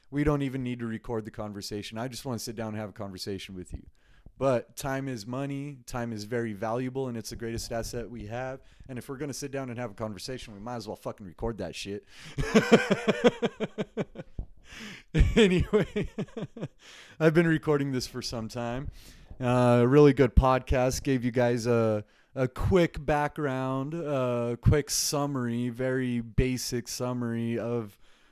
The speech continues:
the past five years of my life.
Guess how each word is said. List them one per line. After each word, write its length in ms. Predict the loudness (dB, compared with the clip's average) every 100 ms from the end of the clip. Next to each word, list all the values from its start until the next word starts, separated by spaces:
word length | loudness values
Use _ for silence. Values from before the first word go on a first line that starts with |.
| _ -12
the 120 | 4
past 420 | 6 6 2 -4
five 460 | -6 -2 0 0 -4
years 320 | -6 -4 -6
of 120 | -8
my 180 | -8 -6
life. 600 | -4 -2 -2 -6 -10 -16